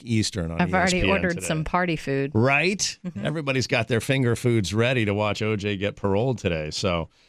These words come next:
Speaker 1: I hope that it moves forward as, uh, as planned. Speaking of moving forward as planned, you see the new T V show that apparently is in the works? Words with Friends?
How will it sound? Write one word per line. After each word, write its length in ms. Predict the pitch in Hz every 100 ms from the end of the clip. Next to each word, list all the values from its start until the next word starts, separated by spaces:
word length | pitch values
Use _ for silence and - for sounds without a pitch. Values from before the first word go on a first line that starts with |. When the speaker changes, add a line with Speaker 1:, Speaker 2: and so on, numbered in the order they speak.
| -
Speaker 1:
I 140 | 98 101
hope 280 | 123 147
that 120 | 131 104
it 100 | 107
moves 320 | 107 104 87
forward 520 | - 107 104 92 90
as, 340 | 95 92 87 85
uh, 260 | 87 82 85
as 180 | 98 85
planned. 520 | - 113 110 92 85 - -
Speaking 480 | - - 226 170 131
of 80 | 98
moving 360 | 113 98 85
forward 420 | - 120 107 85
as 120 | 73 -
planned, 480 | - 101 95 80 87
you 80 |
see 180 | 98 139
the 100 | 120
new 140 | 123 123
T 220 | - 123
V 180 | 117 123
show 240 | - 131
that 140 | 120
apparently 420 | 117 123 139 123 131
is 140 | 110
in 100 | 120
the 80 | 127
works? 480 | 131 139 127 - - _ _ _ _ _ _ _ _ _ _ _ _ _ _ _
Words 400 | 101 127 160 113
with 160 | 123 120
Friends? 680 | - 127 127 185 190 -